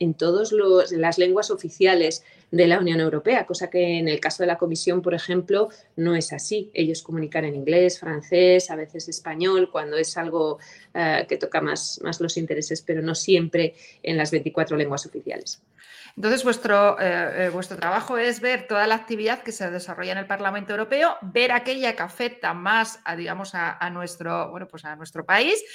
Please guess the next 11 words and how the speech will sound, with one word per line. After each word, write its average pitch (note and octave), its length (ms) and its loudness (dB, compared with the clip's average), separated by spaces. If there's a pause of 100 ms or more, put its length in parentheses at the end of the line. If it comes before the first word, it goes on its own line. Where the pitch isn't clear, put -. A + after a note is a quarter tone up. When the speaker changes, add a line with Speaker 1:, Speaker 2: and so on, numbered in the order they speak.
Speaker 2:
y D#4 340 0
vosotros A#3 440 2
la G#3 240 8
comunicáis, G3+ 800 2
¿no? C4+ 240 -4
O, G#3 160 0
eh, F#3+ 280 -2
eh, G3+ 280 -6 (160)
¿cuáles F#4 200 4
son F#4 200 -2
vuestros C#4 500 2